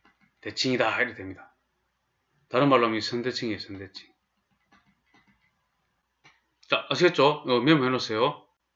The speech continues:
X는 이에서 대칭이다. 선대칭. 자, 그래놓고 지금 이거잖아요, 지금 요거.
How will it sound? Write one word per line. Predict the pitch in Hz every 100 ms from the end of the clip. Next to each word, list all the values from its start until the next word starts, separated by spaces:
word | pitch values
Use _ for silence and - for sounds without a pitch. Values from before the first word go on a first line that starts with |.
| _ -
X는 | 143 - 135 143 117 110
이에서 | 113 127 - 165 160
대칭이다. | 110 - 113 110 107 - -
선대칭. | - 104 107 - 87 _ _ _ _ _ _ _ _ _ _ _ _ _ _
자, | - 143
그래놓고 | 180 185 190 185 135 139 151 147
지금 | 185 190 180 170
이거잖아요, | 226 240 185 110
지금 | 107 98 117
요거. | 104 101 110 165 -